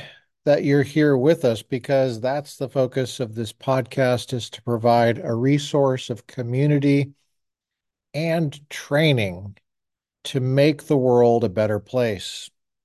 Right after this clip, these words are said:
a little better than we found it. That's the very small goal that we have here, but we do feel that it's worth doing and that it is possible.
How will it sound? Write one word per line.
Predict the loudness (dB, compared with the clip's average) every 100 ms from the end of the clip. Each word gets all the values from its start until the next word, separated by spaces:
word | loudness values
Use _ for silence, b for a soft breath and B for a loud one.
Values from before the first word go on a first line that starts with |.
| _
a | -4
little | -2 4 6 6 6
better | 4 4 4 0 -2
than | -6 -6
we | -6 -6
found | -4 -4 -4 -6
it. | -12 _ _ _ _ _ _ _ _
That's | -2 -2 0
the | 0
very | 4 4 4
small | 2 2 2 4 4
goal | 4 6 4 4
that | 2
we | 0 -4
have | -4 -4 -6 -4
here, | -2 -2 -2 -6 _ _ _ _ _ _ _ _ _
but | 0 2 0 -8 _
we | -8 -6
do | -2 -2 -4
feel | -2 0 0 0 -2 -12 _ _ -10
that | -6
it's | -6 -6
worth | -4 -4 -4 -4
doing | -2 0 0 -4 -8 -12 _ _
and | -12 -8
that | -4 -4
it | -4
is | -6 -8 -14
possible. | -8 -2 -2 -2 -6 -6 -10 -12